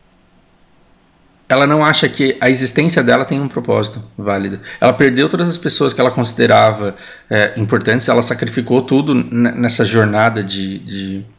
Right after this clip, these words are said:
de buscando o sucesso e a glória. É, e, e, ao mesmo tempo, ela não se acha mere-, merecedora daquilo, ela se acha uma, uma visitante no mundo. É, e o que que você faz quando você não vê em você mesmo aquilo que as outras pessoas veem em você?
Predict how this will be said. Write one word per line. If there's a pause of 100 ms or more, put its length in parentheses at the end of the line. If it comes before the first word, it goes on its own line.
(800)
de
buscando
o
sucesso
e
a
glória. (840)
É,
e,
e,
ao
mesmo
tempo,
ela
não
se
acha
mere-, (180)
merecedora
daquilo,
ela
se
acha
uma,
uma
visitante
no
mundo. (400)
É,
e
o
que
que
você
faz
quando
você
não
vê
em
você
mesmo (240)
aquilo
que
as
outras
pessoas
veem
em
você?